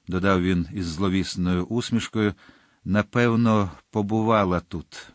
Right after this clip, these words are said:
бо я бачу мертве тіло». Друзі мовчали. Голос незнайомця, так само, як і його обличчя, здавався їм дивно знайомим. Але вони не могли пригадати, де і коли чули його.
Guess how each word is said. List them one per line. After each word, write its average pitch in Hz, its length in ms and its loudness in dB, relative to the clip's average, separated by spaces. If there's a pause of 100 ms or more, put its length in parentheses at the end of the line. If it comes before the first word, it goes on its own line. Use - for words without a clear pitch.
(120)
бо 65 280 -14
я 92 300 0
бачу 90 460 -2
мертве 90 540 -2
тіло». 78 560 -10 (1400)
Друзі 156 340 2
мовчали. 131 680 0 (760)
Голос 143 480 2
незнайомця, 156 680 0
так 139 200 -4
само, 131 300 0
як 123 240 0
і 120 40 0
його 113 240 0
обличчя, 113 600 -2
здавався 110 540 -2
їм 110 400 0
дивно 107 460 0
знайомим. 95 680 -6 (760)
Але 87 200 -2
вони 117 260 2
не 127 120 4
могли 127 320 0
пригадати, 98 800 -2
де 110 360 -2
і 127 80 -2
коли 101 440 -4
чули 82 420 -4
його. - 360 -8